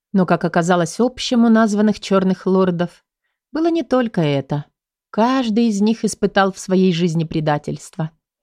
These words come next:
Предательство тех, кто был ближе всего, тех, кого они любили.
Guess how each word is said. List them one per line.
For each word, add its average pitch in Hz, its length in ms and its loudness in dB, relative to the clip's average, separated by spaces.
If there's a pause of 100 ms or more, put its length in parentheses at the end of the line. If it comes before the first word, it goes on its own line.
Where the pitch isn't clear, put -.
(160)
Предательство 220 680 0
тех, 233 300 -2
кто - 180 -2
был 208 140 2
ближе 202 300 2
всего, 180 480 0 (420)
тех, - 260 -4
кого 156 260 2
они 175 180 2
любили. 170 560 0